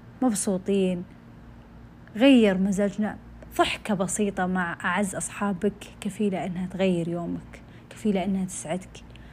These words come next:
فيا رب إن حياتكم كلها سعيدة. آه، عيشوا كل شيء فيها، عيشوا بالحياة كل شيء، بس لا تنسون إن أنتوا مصدر السعادة لنفسكم.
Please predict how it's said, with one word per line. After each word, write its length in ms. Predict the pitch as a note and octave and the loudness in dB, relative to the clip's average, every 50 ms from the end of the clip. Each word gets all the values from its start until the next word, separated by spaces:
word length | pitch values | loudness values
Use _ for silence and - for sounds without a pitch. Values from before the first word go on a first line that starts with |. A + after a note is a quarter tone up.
| - - - - - - - - | -20 -20 -20 -20 -20 -20 -20 -20
فيا 1160 | - - - G#3+ G3+ G3+ G#3 G#3+ A3+ A#3 - - - - - - - - - - - C#4 D4+ | -18 -10 -8 -6 -6 -6 -6 -8 -10 -14 -18 -20 -20 -20 -20 -20 -20 -18 -6 2 4 6 6
رب 180 | C#4 B3+ F#3+ - | 6 6 2 2
إن 180 | - A3 G3+ F#3 | 4 4 4 4
حياتكم 540 | - - G#3 G3 F#3+ F#3+ F#3+ - - F#3+ | 2 -2 -2 -2 -2 -2 -4 -4 -6 -8
كلها 320 | F3 - A3 G#3 G3 F#3 F3+ | -6 -2 0 0 0 0 -2
سعيدة. 480 | - - D#3 E3+ F3 F3 E3+ F3 F3 - - - - - - - - - - - - - - - - - - - - - - - - - - - - - - - | -6 -6 -4 -2 -2 0 0 -2 -4 -6 -10 -18 -20 -20 -20 -20 -20 -20 -20 -20 -20 -20 -20 -20 -20 -20 -20 -20 -20 -20 -20 -20 -20 -20 -20 -20 -20 -20 -10 -2
آه، 400 | A3 G#3 G3 F#3+ F#3+ F#3+ G3 G3 - - - - - - - - - - - - - - | 0 0 2 2 0 0 -2 -4 -8 -12 -16 -20 -20 -20 -20 -20 -20 -20 -20 -14 -6 2
عيشوا 360 | - E4 F#4+ F#4 - - C#4 | 8 8 8 8 8 4 2
كل 160 | - - C4+ | 4 4 4
شيء 220 | - - B3 G3+ F3+ | 4 6 4 4 4
فيها، 420 | - - F#3+ F3+ D#3+ E3+ F3+ - | 2 0 -2 -2 -2 -4 -8 -4
عيشوا 300 | - G#3+ A#3+ G#3+ - A3+ | 2 2 2 4 4 0
بالحياة 460 | F3+ F#3 E3+ - - F3 F3+ F#3 F3 F3 | 0 0 -2 -4 -4 -6 -4 -4 -6 -6
كل 220 | - - F#3+ G3+ | -4 -4 -4 -4
شيء، 340 | - - F3+ E3 E3+ F#3 G#3 - - - - - - - - - - G#3+ | -4 -4 -4 -4 -4 -6 -8 -12 -16 -20 -20 -20 -20 -20 -20 -12 -8 -8
بس 180 | G3+ - - | -6 -2 0
لا 80 | G3+ G3 | 0 0
تنسون 580 | G3+ - G3 F#3+ F#3 - G#3 G3 F#3+ F#3 E3 - - | 0 0 0 0 0 -2 -2 -2 -2 -2 -4 -4 -2
إن 340 | G#3+ F#3+ F#3 F#3 F3+ F3+ F3 - - - - - - - - - - - - - - - - - - - - - - - - - - - | 0 0 2 2 0 -2 -6 -8 -12 -20 -20 -20 -20 -20 -20 -20 -20 -20 -20 -20 -20 -20 -20 -20 -20 -20 -20 -20 -20 -20 -20 -10 0 6
أنتوا 340 | A#3 A3+ G#3+ - - G#3+ G3 | 6 6 6 6 2 0 2
مصدر 500 | F#3 F#3+ F#3 - - F#3+ F#3 F#3 F3+ - - - | 2 2 0 -2 -2 -2 -2 -2 -2 -4 -8 -8
السعادة 500 | - - - G#3 - - G#3 G#3 - G3+ | -6 -4 -4 -2 -2 -2 -2 -2 -2 -2
لنفسكم. 600 | G3 G3 G3 F#3 F#3+ - A3+ - - - - G#3 | -2 -2 -2 -4 -4 -6 -6 -8 -8 -8 -10 -10